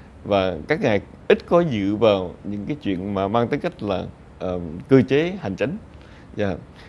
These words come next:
Nhưng mà riêng trong trường hợp của Đại Lão Hòa Thượng, ờ, Thích Quảng Độ, Địa Cũ Tăng Thống đó, thì, ờ, bản thân của Ngài đã trải qua những cái vai trò, ờ,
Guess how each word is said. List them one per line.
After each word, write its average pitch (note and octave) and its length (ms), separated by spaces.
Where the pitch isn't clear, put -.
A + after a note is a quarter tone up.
Nhưng D3+ 140
mà B2 80
riêng D#3 320
trong D3+ 260
trường A#2 180
hợp G2 200
của F#2+ 380
Đại G2 120
Lão A2 120
Hòa C#3 140
Thượng, F#2+ 280
ờ, F2+ 420
Thích D#3+ 160
Quảng C#3+ 140
Độ, G2+ 200
Địa G#2 140
Cũ A2 160
Tăng B2 160
Thống B2+ 200
đó, G#3+ 80
thì, G2+ 420
ờ, D#2+ 280
bản B2+ 200
thân D3+ 180
của C#3 100
Ngài G#2 400
đã G#2+ 120
trải A2 220
qua C#3+ 160
những A2 160
cái C3 80
vai A#2+ 140
trò, G2 340
ờ, F#2 180